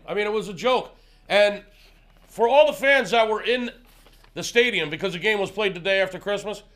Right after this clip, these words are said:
there was fans in the stadium holding up, "All we want for Christmas is a win. All we want for Christmas, Santa, is a win." Hey, Eagles fans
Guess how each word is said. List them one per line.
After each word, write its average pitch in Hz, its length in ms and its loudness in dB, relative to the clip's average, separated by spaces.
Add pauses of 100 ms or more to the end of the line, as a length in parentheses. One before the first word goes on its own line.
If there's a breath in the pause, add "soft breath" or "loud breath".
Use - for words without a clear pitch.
(120)
there 202 80 -2
was 220 160 0
fans 254 320 -2
in 233 60 -6
the 220 80 -8
stadium 220 400 -2
holding 208 320 0
up, 202 120 2
"All 226 220 2
we 220 80 0
want 220 200 -2
for 190 120 -12
Christmas 202 460 -8
is 190 120 -8
a 202 80 -6
win. 196 340 -4
All 202 340 -2
we 220 80 -8
want 226 200 -4
for 214 120 -12
Christmas, 208 480 -6
Santa, 208 260 -6
is 190 180 -8
a 202 60 -8
win." 196 300 -4 (480 soft breath)
Hey, 262 240 4
Eagles 277 360 2
fans 190 520 -2